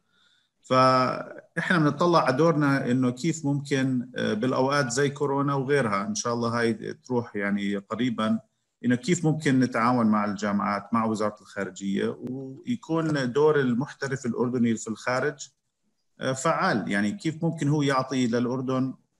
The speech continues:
ويضل هون، يعني، عارف، الهدف مش إنه الكل يرجع، طبعا في منهم خلص قاعدين هون و-،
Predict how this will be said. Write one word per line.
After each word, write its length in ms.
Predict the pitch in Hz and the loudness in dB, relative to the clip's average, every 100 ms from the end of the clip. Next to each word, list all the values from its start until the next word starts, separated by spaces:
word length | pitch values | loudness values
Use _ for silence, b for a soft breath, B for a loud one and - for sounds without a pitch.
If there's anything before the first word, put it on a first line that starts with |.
| _ - | _ -4
ويضل 380 | 131 123 143 | -2 2 2
هون، 260 | 120 127 98 | 2 2 2
يعني، 260 | 95 - 104 | 0 -4 -4
عارف، 360 | 101 113 - | -2 -2 -4
الهدف 480 | 101 107 127 117 - | -8 -6 -4 -2 0
مش 180 | 113 117 | 0 0
إنه 100 | 113 | -2
الكل 300 | 101 131 113 | -2 -2 0
يرجع، 380 | 113 - 101 95 | -2 -2 -6 -6
طبعا 380 | 95 92 107 | -8 -6 -6
في 140 | - 120 | -4 -2
منهم 260 | 131 139 | -2 -2
خلص 420 | 139 190 127 - - | -6 -6 -6 -8 -8
قاعدين 440 | 110 123 127 127 | -6 -4 -2 -2
هون 260 | 123 135 131 | 0 -2 -4
و-، 280 | 127 117 | -4 -6